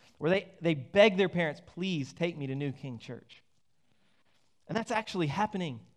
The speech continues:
I actually have stories of that happening. "Please take me back. I want to go again." We want to create a place where children want to be.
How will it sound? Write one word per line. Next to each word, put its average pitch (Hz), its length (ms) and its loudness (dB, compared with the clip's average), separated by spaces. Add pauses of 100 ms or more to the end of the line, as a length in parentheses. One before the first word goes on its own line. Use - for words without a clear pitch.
(680)
I 190 140 6
actually 190 300 2
have 185 340 2
stories 190 400 -4
of 147 60 -8
that 160 180 2
happening. 131 480 -6 (400)
"Please 214 400 0
take 196 220 0
me 165 120 -2
back. 131 380 0
I 131 80 4
want 156 400 0 (140)
to 147 80 -10
go 131 360 0
again." 113 300 -10 (1400)
We 151 140 0
want 214 160 2
to - 120 -4
create 180 220 0
a 175 60 0
place 156 560 -4 (480)
where 131 520 0 (840)
children 147 560 -4 (140)
want 135 480 -4
to 135 100 -10
be. 101 420 -8